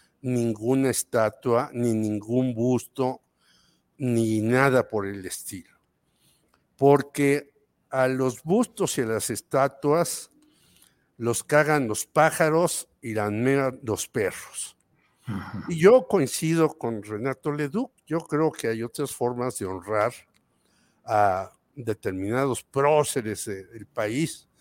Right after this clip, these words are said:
Speaker 1: Si se quisiera, ¿por qué no ponemos, por ejemplo, una biblioteca muy bien dotada y le ponemos el nombre de alguien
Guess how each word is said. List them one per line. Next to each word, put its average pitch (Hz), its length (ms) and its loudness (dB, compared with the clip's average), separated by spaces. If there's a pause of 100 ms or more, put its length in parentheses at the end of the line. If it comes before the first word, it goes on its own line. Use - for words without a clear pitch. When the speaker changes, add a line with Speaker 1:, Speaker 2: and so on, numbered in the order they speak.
(380)
Speaker 1:
Si - 180 -4
se 127 220 0
quisiera, 233 500 -2
¿por - 280 -10
qué 135 100 -6
no 156 160 -4
ponemos, 135 560 -4
por 113 220 -8
ejemplo, 139 720 -4 (580)
una 147 320 4
biblioteca 131 800 -2
muy 123 420 2
bien 127 540 -4 (680)
dotada 151 840 2 (560)
y 120 100 -10
le 113 140 -2
ponemos 127 480 -6
el 123 120 -2
nombre 131 340 -2
de 127 120 0
alguien 117 440 -2